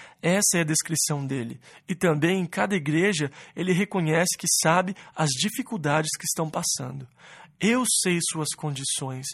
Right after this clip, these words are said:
eu sei o que está acontecendo." Para cinco igrejas, há um chamado para o arrependimento. Agora, lembre-se que a igreja tem menos de cem anos nesse período aqui. Frequentemente, nós ouvimos dizer,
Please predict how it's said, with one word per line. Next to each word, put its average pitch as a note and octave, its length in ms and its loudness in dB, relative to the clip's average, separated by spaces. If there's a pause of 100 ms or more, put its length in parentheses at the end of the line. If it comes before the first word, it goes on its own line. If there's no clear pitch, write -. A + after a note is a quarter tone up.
(300)
eu A3+ 140 0 (180)
sei G#3 200 4
o G3 40 0
que G3 100 -6
está E3+ 220 2
acontecendo." D3+ 760 -4 (440)
Para E3 160 4 (100)
cinco A3+ 220 0
igrejas, D3+ 540 2 (280)
há E3 60 -2
um F3+ 100 2
chamado D#3 640 4
para F3+ 180 2
o F3 40 2
arrependimento. F3 840 -2 (460)
Agora, D3 380 2
lembre-se D3+ 580 0 (180)
que F#3+ 100 -4
a - 20 2
igreja E3+ 420 0
tem F#3 140 -2
menos F3 340 0
de E3+ 80 -4 (100)
cem G#3+ 220 0
anos F3+ 300 0
nesse D3 220 -4
período C3+ 360 -6
aqui. B2+ 280 -12 (360)
Frequentemente, F3+ 880 -2
nós F3+ 160 2
ouvimos F3+ 360 0
dizer, C#3+ 400 -2